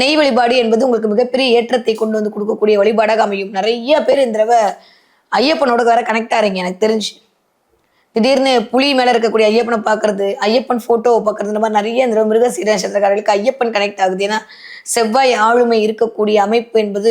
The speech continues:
நிஜமா உங்களை ஐயப்பனோட கனெக்ட் பண்ணுது. நிறைய பேர் மலைக்கு மாலை போடலாம், கன்னிசாமியா நிறைய இந்த தடவை மிதுன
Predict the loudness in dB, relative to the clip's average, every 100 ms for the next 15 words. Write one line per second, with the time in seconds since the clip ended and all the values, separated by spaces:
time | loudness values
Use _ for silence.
0 | 0 -2 -2 0 0 2 2 0 0 -2
1 | 0 -2 -2 -4 -2 0 0 2 0 0
2 | 0 0 2 0 0 0 0 0 -2 0
3 | 0 -2 -2 -2 -2 0 0 0 0 -2
4 | -2 -20 _ _ _ -4 0 2